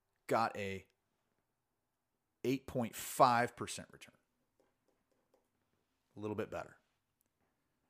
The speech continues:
Now, investment A has an expense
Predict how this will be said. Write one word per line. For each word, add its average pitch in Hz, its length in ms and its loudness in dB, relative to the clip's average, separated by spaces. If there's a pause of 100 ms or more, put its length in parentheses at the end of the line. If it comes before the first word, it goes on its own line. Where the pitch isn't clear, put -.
(480)
Now, 127 140 2
investment 190 460 4
A 98 340 2 (140)
has 131 220 -2
an 131 80 -4
expense - 840 -2